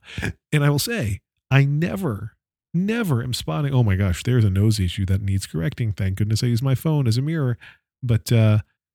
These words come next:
I can't stop checking. It's a weird, I don't know. I know that, um, <laughs> I'm allowing myself all the tangents in the world today. I know that it, some consider it offensive to joke about saying you have O C D, that O C D is a real thing, and people saying they have O C D,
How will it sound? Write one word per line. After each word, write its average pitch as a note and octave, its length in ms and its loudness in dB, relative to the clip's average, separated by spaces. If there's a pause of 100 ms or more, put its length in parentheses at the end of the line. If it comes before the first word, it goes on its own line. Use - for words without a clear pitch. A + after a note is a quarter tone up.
(260)
I A2+ 40 -4
can't G2 220 0
stop A2+ 220 -2
checking. - 520 -6
It's A2+ 180 0
a A2+ 40 6
weird, A2+ 400 2 (420)
I C3+ 60 0
don't F3 140 0
know. D#3+ 80 -8 (340)
I B2+ 140 0
know C#3 220 2
that, C#3 220 0
um, E2 360 -6 (500)
<laughs> - 640 -4
I'm C#3 300 -6
allowing A#2 360 0
myself A2 360 -2
all G#2 60 2
the G#2+ 100 0
tangents G#2+ 420 -2
in A2+ 60 -6
the A2+ 60 0
world D3+ 200 -4
today. E2 200 -2 (340)
I A#2+ 40 0
know C3 120 2
that A#2+ 140 2
it, A2+ 200 -2 (220)
some A#2+ 280 0
consider A2 360 0
it F2+ 80 -2
offensive G#2+ 460 -4
to G#2 140 -4
joke G2 380 2
about E2+ 240 -2
saying E2+ 240 -4
you E2 80 -4
have E2+ 140 -2
O F#2 160 -4
C F2 220 -6
D, D#2+ 240 -6
that E2+ 120 -8
O G2 80 -2
C G2+ 140 -4
D G2 80 -4
is F2 100 -4
a G2 60 -6
real G2+ 180 -2
thing, G2 220 -4
and F2 80 -6
people F#2+ 160 -4
saying F#2+ 160 -4
they F2+ 80 -2
have F#2 120 -4
O G2 100 -2
C G2 180 -6
D, F2 340 -2